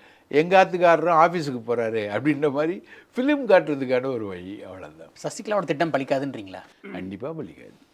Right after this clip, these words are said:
Speaker 2: ஆனா, இந்த ம-, மக்களவைத் தேர்தல் தோல்விக்கு பின்னாடியே வந்து ஆறு முன்னாள் அமைச்சர்கள் வந்து எடப்பாடிட்ட போய் பேசினாங்க அப்படின்னு சொல்லப்பட்டது. அப்படி நிறைய series of events நடந்துச்சு. அந்த செயற்குழுமே கூட வந்து எடப்பாடி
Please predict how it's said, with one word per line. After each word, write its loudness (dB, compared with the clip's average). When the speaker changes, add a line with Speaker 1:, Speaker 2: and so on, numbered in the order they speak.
Speaker 2:
ஆனா, 0
இந்த -2
ம-, -6
மக்களவைத் 0
தேர்தல் -2
தோல்விக்கு -4
பின்னாடியே -4
வந்து -6
ஆறு 4
முன்னாள் 0
அமைச்சர்கள் -4
வந்து 0
எடப்பாடிட்ட -2
போய் -6
பேசினாங்க -8
அப்படின்னு -8
சொல்லப்பட்டது. -10
அப்படி 0
நிறைய 2
series -2
of 0
events -4
நடந்துச்சு. -8
அந்த -6
செயற்குழுமே 0
கூட -2
வந்து -4
எடப்பாடி 0